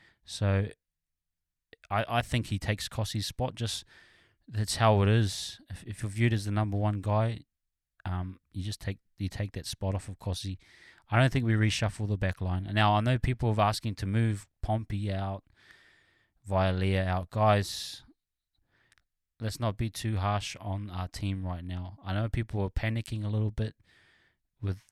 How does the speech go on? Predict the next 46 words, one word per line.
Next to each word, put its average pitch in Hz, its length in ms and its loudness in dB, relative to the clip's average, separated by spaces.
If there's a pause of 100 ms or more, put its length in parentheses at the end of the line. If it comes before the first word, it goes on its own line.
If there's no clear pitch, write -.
(120)
with 98 140 -8
some 101 260 -2
of 101 60 0
these 101 140 0
players, 98 360 0
but 92 220 -4
look 117 180 -4
at 131 100 -2
the 117 80 -2
work 113 220 -2
that 113 140 -6
Pompey's 107 400 -6
done. 104 240 -2
He's 95 160 -2
done 110 200 0
a 127 60 2
good 127 260 -2
job. 110 340 2 (1160)
Again, 101 400 2
he's, 98 460 -2 (400)
I've 95 140 -10
said 101 200 -2
Pompey, 113 320 2
he 104 100 2
doesn't 110 200 2
have 104 180 0
outside 113 440 2
speed. 107 360 -2
He 98 100 0
doesn't 117 220 2
have 113 340 0
blistering 110 440 -4
speed. 110 380 -6 (500)
Vailea 131 480 4
actually 110 240 0
has 117 220 2
good 113 180 -2
speed. 92 460 -4 (520)
Uh, 95 100 -2
he 101 100 2
just 107 180 0
has 110 180 4
some 101 200 0
mental 104 340 0
lapses, 98 560 -4
but 90 180 -6